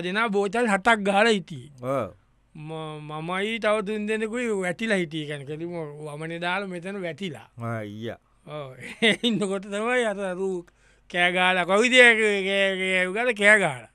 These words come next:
Speaker 2: ඔව්.
Speaker 1: ඊට පස්සේ මුන් ඇවිල්ලා ඉතින් අපි හොඳටම අපි මේ මෙලෝ සීයක් නෑ ගහනවා තිය, ඌ අපිට හිත ගන්න බෑ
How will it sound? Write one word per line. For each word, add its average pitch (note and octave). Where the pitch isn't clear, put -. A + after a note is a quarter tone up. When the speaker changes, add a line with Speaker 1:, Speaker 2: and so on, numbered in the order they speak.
Speaker 2:
ඔව්. C3
Speaker 1:
ඊට E3+
පස්සේ A3+
මුන් G3+
ඇවිල්ලා F#3
ඉතින් A#3+
අපි G#3
හොඳටම D#3+
අපි D3
මේ F#3
මෙලෝ F3
සීයක් G3
නෑ B3
ගහනවා G3
තිය, C4
ඌ G3
අපිට E3+
හිත G3+
ගන්න G3+
බෑ C4